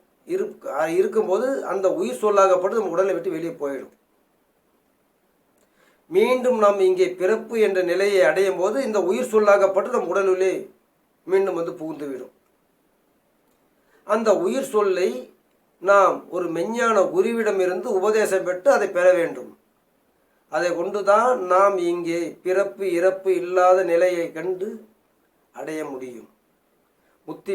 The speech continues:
பேற்றை பெற முடியும், சித்தி என்ற நிலையை அடைய முடியும் என்ற ஒரு தன்மை ஆன்மீகத்தில் இருக்கிறது. அதை மெஞ்ஞானம் நமக்கு உணர்த்தும். அந்த செத்தவரை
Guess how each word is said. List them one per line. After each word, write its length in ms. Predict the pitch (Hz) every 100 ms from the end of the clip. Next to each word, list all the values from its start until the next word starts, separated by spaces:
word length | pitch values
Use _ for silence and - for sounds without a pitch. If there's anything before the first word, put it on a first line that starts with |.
| -
பேற்றை 320 | 170 165 160 -
பெற 100 | 147 151
முடியும், 340 | 147 143 131 123 _ _ _ _
சித்தி 300 | 190 190 226 202
என்ற 120 | 175 165
நிலையை 260 | 147 160 156 139
அடைய 160 | 143 139
முடியும் 320 | 127 123 113 - _ _ _ _ _
என்ற 200 | 185 190 233 190
ஒரு 140 | 175 165 160
தன்மை 300 | 185 202 220 254 - _ _ _ _ _ _ -
ஆன்மீகத்தில் 760 | 175 185 170 165 - - 190 151
இருக்கிறது. 460 | 170 180 175 160 160 -
அதை 120 | 185 175
மெஞ்ஞானம் 480 | 160 185 180 170 214 156
நமக்கு 300 | 165 160 208 170
உணர்த்தும். 420 | 156 - 139 127 _ _ _ _ _ _ _ _ _ _ _ _ _ _ _ -
அந்த 140 | 208 202 175
செத்தவரை 480 | 180 247 233 226